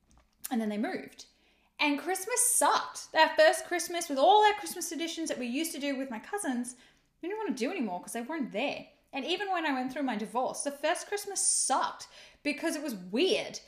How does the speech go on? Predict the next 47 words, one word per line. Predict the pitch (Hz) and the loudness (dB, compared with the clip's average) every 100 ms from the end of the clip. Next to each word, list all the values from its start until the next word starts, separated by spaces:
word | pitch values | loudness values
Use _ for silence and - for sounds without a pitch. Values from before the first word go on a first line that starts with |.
| - - | -20 -4
I | 247 | -2
wasn't | 247 247 220 | 0 -2 0
used | 262 392 | 0 0
to | 262 180 | 0 -2
it. | - - | -4 -8
And | 285 285 | -4 0
I | 370 | 2
was | 440 269 | 2 0
really, | 262 233 | 0 0
really | 220 214 | 0 -2
lucky | 208 240 302 269 | 0 0 0 -2
enough | 226 202 - | -2 -4 -8
that | - | -6
my | 226 | -6
whole | 220 - 311 339 | -6 0 4 4
family | 330 320 302 294 | 2 -2 -2 -2
decided | 233 233 214 | -2 -4 -6
to | - | -8
pack | - 214 240 | -6 -4 -2
up | 285 285 | -2 0
and | 277 | 0
go | 285 285 | 2 2
to | |
New | 277 277 | 2 2
Zealand | 285 302 214 | 0 -4 -4
and | 208 | -4
visit | 208 - - | -6 -8 -6
family | 294 294 190 | -4 -2 -4
over | 175 | -4
there. | 175 185 - - - _ _ - | -6 -6 -10 -20 -20 _ _ -6
So | - 277 262 | 2 4 8
I | 254 | 6
was | 240 240 - - | 6 2 2 2
able | 233 269 302 403 440 - - | 4 4 4 4 4 0 -10
to | - | -6
do | 220 262 285 | -2 2 2
something | 302 277 254 240 | 2 2 2 0
different. | 220 226 220 190 | 0 -2 -2 -4
And | 226 208 | -4 -2
what | 247 | 2
it | 294 | 2
did | 247 240 | 2 -4
was | 240 | -4
it | 220 214 - | -6 -8 -8
broke | 208 214 226 226 | -2 2 2 0
the | 277 | -6
record | 220 202 - 254 320 | -2 -2 0 0 2